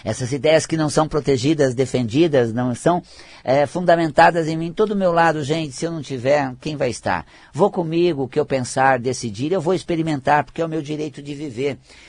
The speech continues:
Se eu estiver com essa atitude, o couro cabeludo é saudável. Mas se eu não conseguir essa vertente, essa fluidez, tampouco defender e proteger o meu direito de escolher, metafisicamente falando,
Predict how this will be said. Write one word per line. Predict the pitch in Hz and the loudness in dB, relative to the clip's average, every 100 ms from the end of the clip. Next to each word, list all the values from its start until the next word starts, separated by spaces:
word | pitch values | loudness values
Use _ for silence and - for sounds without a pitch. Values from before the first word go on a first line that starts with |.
| - | -14
Se | - 240 | -6 -4
eu | |
estiver | 240 - 165 165 | -4 -4 -2 0
com | 151 | 0
essa | 123 135 | -2 -4
atitude, | 123 - 147 170 139 | -6 -6 -2 -2 -4
o | |
couro | 143 139 | -6 -6
cabeludo | 131 127 127 139 | -6 -6 -6 -6
é | |
saudável. | 127 156 156 143 147 113 95 - - - - | -4 -4 2 4 4 2 -6 -10 -20 -20 -2
Mas | 151 190 190 | 2 2 2
se | 190 | -2
eu | |
não | 185 185 | -4 -4
conseguir | 180 175 - 143 185 | -6 -6 -6 0 0
essa | - | 0
vertente, | 147 143 101 - 143 139 127 127 | 0 0 0 -2 0 -2 -2 -6
essa | 120 120 | -6 -8
fluidez, | 131 135 107 98 139 127 - - - | -4 -4 -2 2 4 4 -2 -16 -2
tampouco | 208 180 - 180 180 - 131 - - | 2 2 4 6 6 6 -2 -4 -4
defender | 156 139 160 135 160 165 | -2 0 -2 0 0 0
e | 139 | -2
proteger | 147 135 139 123 147 | -2 -2 -2 0 0
o | 151 | 0
meu | 151 | -4
direito | 135 147 165 165 151 | -4 -2 -2 -4 -6
de | |
escolher, | 151 - 170 139 156 185 - _ _ _ 82 | -6 -2 0 2 2 0 -4 _ _ _ -8
metafisicamente | 87 98 110 - 127 135 135 143 151 | -6 -4 -6 -6 -6 -4 -4 -4 -6
falando, | - 185 180 170 175 | 4 4 6 4 4